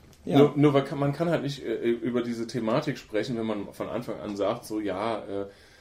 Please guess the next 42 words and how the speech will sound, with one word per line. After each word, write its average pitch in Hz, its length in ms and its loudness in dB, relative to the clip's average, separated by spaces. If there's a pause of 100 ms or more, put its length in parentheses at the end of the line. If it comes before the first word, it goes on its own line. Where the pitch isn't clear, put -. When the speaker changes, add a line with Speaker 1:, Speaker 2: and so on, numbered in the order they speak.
(200)
Speaker 2:
brauchen 117 140 2
wir 120 80 2
gar 117 80 4
nicht 127 160 -2
drüber 110 180 0
reden, 120 340 2
weil 104 220 2
halt 110 160 -4
jeder 113 600 2
irgendwie 110 400 -4
seines, 107 360 -4
äh, - 40 -8
Glückes 117 560 2
Speaker 1:
Doch, - 80 -4
Speaker 2:
eigener 113 340 2
Schmied 113 240 -4
Speaker 1:
aber 196 240 4
Speaker 2:
ist - 80 -2
und - 160 2
Speaker 1:
warum - 140 8
Speaker 2:
so. 147 60 6
Speaker 1:
nicht? - 300 -2
Speaker 2:
Trotzdem 143 360 0
finde 139 160 0
ich's - 100 -6
halt 123 160 0
hochamüsant, 123 720 0
über 110 220 0
Werbeagenturen 110 540 2
zu 113 120 -10
sprechen - 340 -4
und - 60 4
Speaker 1:
Ich 127 60 2
doch 151 100 6
Speaker 2:
lustige - 180 6
Speaker 1:
auch. 294 80 8
Speaker 2:
Geschichten 185 400 6
zu - 120 -2
erzählen. 95 420 -4
Speaker 1:
Ich - 80 -6
doch - 240 -6
auch. 117 360 0